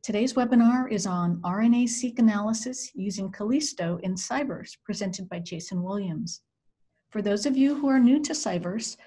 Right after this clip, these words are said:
we are a cyber infrastructure project funded by the U S National Science Foundation. We offer these free webinars to fulfill a key part of our mission, which is to train scientists on how to use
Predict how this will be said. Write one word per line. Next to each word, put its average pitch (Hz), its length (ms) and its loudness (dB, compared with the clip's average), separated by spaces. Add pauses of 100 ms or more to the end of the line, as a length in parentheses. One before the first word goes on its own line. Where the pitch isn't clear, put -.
(260)
we 220 220 4
are 196 180 0
a 170 60 -2
cyber 233 500 -2
infrastructure 226 600 -4
project 170 560 -10
funded 202 260 -4
by 190 140 -4
the 180 140 -4
U 190 200 -2
S 208 260 -6
National 185 420 -4
Science 233 420 -2
Foundation. 175 680 -4 (920)
We 175 160 -2
offer 185 240 -2
these 226 220 4
free 254 220 0
webinars 202 560 0
to 208 80 -10
fulfill 202 400 -6
a 196 80 -8
key 269 180 -2
part 220 240 -4
of 214 100 -6
our 214 80 -4
mission, 226 520 -2 (340)
which 214 180 -2
is 208 80 0
to - 140 -4
train 202 280 -4
scientists 226 540 0
on 185 80 -2
how 180 160 -2
to 185 80 -2
use 220 440 2